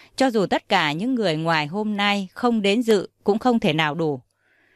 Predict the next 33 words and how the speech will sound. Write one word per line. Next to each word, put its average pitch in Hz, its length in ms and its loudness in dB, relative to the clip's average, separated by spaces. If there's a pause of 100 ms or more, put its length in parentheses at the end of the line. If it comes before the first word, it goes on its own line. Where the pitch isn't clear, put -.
(280)
Hạ 214 200 0
Phong 247 200 -2
Diệp 190 220 -2
tự 190 180 -4
tin 214 460 -2
đáp 240 320 -6
lại 180 300 -2
lời 160 260 2
của 147 160 0
lão. 165 360 -2 (640)
"Dắt 175 340 0
hắn 185 160 -2
lên 214 160 0
đây." 180 240 2 (800)
Hắn 220 360 -4
ngang 233 240 -2
nhiên 220 220 0
ra 214 180 2
lệnh. 170 220 0 (280)
Nghiêm 220 220 2
Mặc 175 160 0
Huy 208 160 2
nheo 208 240 2
mày, 165 360 0 (320)
rốt 220 240 0
cuộc 185 240 2
hắn 202 160 -4
có 202 120 -2
thứ 247 180 -2
gì 202 160 0
ở 156 100 -2
trong 208 240 -6
tay 196 340 -2